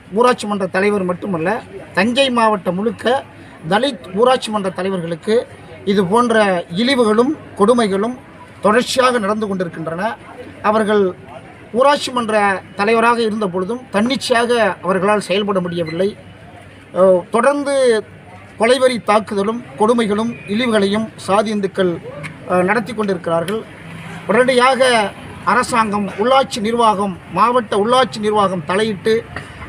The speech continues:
அவர்களுக்கான சட்ட பாதுகாப்பையும் அவர்கள்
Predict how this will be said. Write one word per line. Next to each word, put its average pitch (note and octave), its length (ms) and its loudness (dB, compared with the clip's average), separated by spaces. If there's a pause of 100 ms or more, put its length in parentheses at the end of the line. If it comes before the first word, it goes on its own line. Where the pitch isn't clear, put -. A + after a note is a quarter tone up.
(160)
அவர்களுக்கான G#3 540 0 (180)
சட்ட G#3+ 420 0
பாதுகாப்பையும் G#3+ 800 0 (320)
அவர்கள் G3+ 420 2